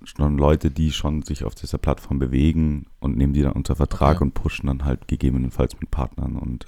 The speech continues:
Speaker 1: ähm, Asche.
Speaker 2: Gab's doch mal auch in, in Australien so einen Skandal mit so einer, ich glaub, ich hab's dir schon mal erzählt, mit so einer YouTuberin.
Speaker 1: Mhm.
Speaker 2: Die hatte auch ihr YouTube-Zimmer und hat einer mal herausgefunden, der hat dann so einen Screenshot gemacht und hat dann geguckt, was sie alles in ihrem Zimmer hat.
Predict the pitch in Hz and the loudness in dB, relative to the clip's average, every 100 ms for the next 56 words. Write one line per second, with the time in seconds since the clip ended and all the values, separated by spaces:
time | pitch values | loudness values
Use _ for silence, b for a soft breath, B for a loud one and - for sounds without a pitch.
0 | 62 60 64 65 - - - - - 69 | -6 -6 -6 -12 -18 -18 -10 -8 -6 -8
1 | - b b b b - - 98 - 113 | -10 b b b b -20 -8 -8 -6 -6
2 | 98 87 90 101 90 85 90 76 - - | -4 -6 -6 -6 -6 -6 -8 -8 -10 -8
3 | 90 110 98 87 85 - - 92 85 87 | -6 -4 -6 -8 -10 -10 -12 -10 -8 -8
4 | 90 87 87 85 - 90 - 98 - 87 | -8 -8 -8 -10 -8 -10 -10 -12 -12 -10
5 | 92 90 - 101 - 90 95 95 95 110 | -8 -8 -8 -12 -10 -10 -8 -8 -10 -12
6 | 120 110 117 143 - B 82 73 76 95 | -8 -8 -8 -10 -16 B -2 -2 -2 -4
7 | 90 87 101 92 107 - 131 - 120 131 | -4 -6 -6 -6 -6 -8 -10 -8 -6 -6
8 | 165 b b b - 101 - 95 104 107 | -10 b b b -8 -6 -6 -4 -4 -2
9 | 98 95 95 87 104 - 117 110 107 98 | -2 -2 -4 -4 -6 -6 -8 -8 -6 -6
10 | 92 - 92 87 - - 110 120 - 101 | -6 -6 -8 -8 -10 -8 -6 -8 -10 -10
11 | 101 101 101 95 95 90 - - 92 - | -8 -8 -8 -6 -8 -8 -8 -8 -10 -8
12 | 80 92 92 90 - 117 98 110 | -10 -8 -8 -6 -4 -4 -4 -6